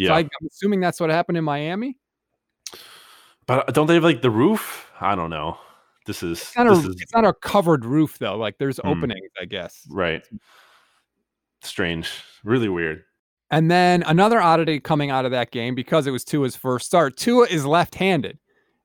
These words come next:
Speaker 1: and he is the only left-handed quarterback in the National Football League.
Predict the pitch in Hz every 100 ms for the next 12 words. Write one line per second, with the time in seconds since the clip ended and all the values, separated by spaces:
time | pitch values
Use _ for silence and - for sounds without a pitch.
0 | _ 143 156 151 147 143 143 135 220 156
1 | 180 190 240 302 175 156 160 - 180 165
2 | 147 175 170 151 156 160 156 170 165 147
3 | 135 - 214 143 120 107 107 110